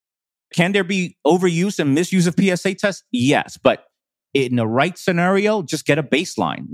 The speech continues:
N-, it doesn't hurt any. It's not all that expensive, okay? So the third question you wanna ask a urologist is, "Should we do a P S A test?" Because sometimes you're so young that it may say you're, you shouldn't.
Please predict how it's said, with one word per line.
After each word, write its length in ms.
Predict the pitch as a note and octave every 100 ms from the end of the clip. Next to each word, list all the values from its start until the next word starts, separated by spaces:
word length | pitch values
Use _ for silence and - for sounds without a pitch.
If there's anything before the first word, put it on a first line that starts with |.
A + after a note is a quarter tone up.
| -
N-, 100 | A#2+
it 160 | - A#2
doesn't 260 | D#3 D#3
hurt 240 | A#2+ E3+ D3+
any. 160 | G2+
It's 100 | G2
not 160 | D#3+ D3+ _ _ _ _
all 160 | B2 C#3
that 260 | A2 B2+
expensive, 540 | D#3 - - - - - - -
okay? 220 | G#2 E3 - _ _ _ _
So 540 | - - A#3+ E3 - - _ _ _ _
the 80 | G#2
third 360 | - F3+ G3
question 480 | - F#3 E3 - D#3+
you 100 | C3+
wanna 180 | C3+ B2
ask 560 | A#2+ D3 G#2+ G2+ - - _
a 60 | E2
urologist 800 | F2+ G2+ B2 D3 C3+ A2+ G#2+ -
is, 480 | B2 A2+ G#2+ G2+ - _ _ _
"Should 260 | - D3+
we 160 | E3+ F3+
do 220 | D3 E3+
a 60 | D#3
P 220 | D#3 D#3
S 160 | C#3+ -
A 140 | C3+
test?" 600 | - G#2 G#2+ - - - _ _ _ _
Because 300 | A#2 A2 A#2
sometimes 400 | D3 C#3 D3 B2
you're 120 | A#2+
so 200 | A#2+ B2+
young 320 | G#2+ A#2 A#2+ G#2+
that 160 | G#2 -
it 80 | A2
may 140 | G#2+
say 140 | G2+ A2+
you're, 260 | G2 F2+ -
you 120 | - F#2
shouldn't. 440 | C#3+ A2 F2+ -